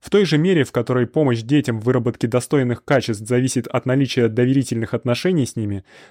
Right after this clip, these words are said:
наказания уменьшают шансы на успех этого предприятия. Как однажды заметил Томас Гордон, чем больше применяешь власть в стараниях контролировать людей, тем меньше реального влияния сможешь оказать на их жизнь.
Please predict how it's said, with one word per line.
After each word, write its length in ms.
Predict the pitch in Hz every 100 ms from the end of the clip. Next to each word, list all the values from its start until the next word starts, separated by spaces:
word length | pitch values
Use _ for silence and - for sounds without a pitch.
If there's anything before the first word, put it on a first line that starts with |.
| -
наказания 580 | 123 147 147 185 175 147
уменьшают 580 | 131 123 120 160 151
шансы 340 | - 139 135 127
на 100 | 113
успех 340 | 110 - 123
этого 260 | - 113 107
предприятия. 760 | 110 107 - 139 107 - 98 - _ _ _ _ _ - -
Как 160 | - 185
однажды 400 | 190 185 180 151
заметил 420 | 147 151 156 139
Томас 340 | - 143 131 117
Гордон, 500 | 127 180 135 104 - _ _ _
чем 220 | - 131
больше 260 | 131 165 -
применяешь 560 | 123 117 123 135 117 -
власть 360 | 120 131 120
в 60 | -
стараниях 500 | - 120 123 117 113
контролировать 640 | 117 110 120 123 117 110
людей, 400 | 117 113 156 151 _ _ _
тем 180 | 143 135
меньше 320 | 165 165 131
реального 500 | 117 131 131 120 110
влияния 560 | 110 110 127 139 113 - -
сможешь 460 | - 143 139 127 -
оказать 460 | 113 110 113 110
на 140 | 113 107
их 100 | 104
жизнь. 360 | 113 107 90